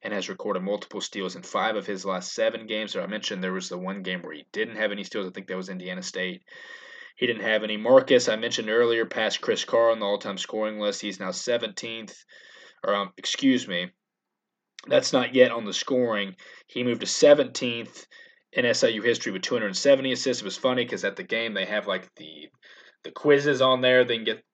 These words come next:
they ask somebody in the stands, and one of them was who leads us all time in assists, and obviously Brian was on there and won that. So Marcus has a lot to do,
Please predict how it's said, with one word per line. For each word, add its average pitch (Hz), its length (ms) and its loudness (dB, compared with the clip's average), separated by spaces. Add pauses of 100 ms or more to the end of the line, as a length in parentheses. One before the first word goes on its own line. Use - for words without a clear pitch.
they 107 120 0
ask 123 240 -2
somebody 113 340 0
in 107 60 -4
the 101 80 -8
stands, 107 520 -4
and 95 120 -6
one 104 100 -2
of 104 60 -2
them 101 120 -2
was 98 120 -8
who 113 120 -6
leads 107 280 -4
us 98 140 -8
all 101 140 0
time 101 240 -6
in 90 60 -8
assists, 113 460 -2
and 95 80 -6
obviously 92 300 -6
Brian 104 340 -4
was 95 140 -8
on 95 200 -2
there 92 160 -4
and 90 160 -10
won 101 220 -8
that. 101 360 -8 (460)
So - 120 -6
Marcus 104 320 -2
has 92 140 -2
a 92 60 -2
lot 95 240 0
to 87 60 -10
do, 92 480 -4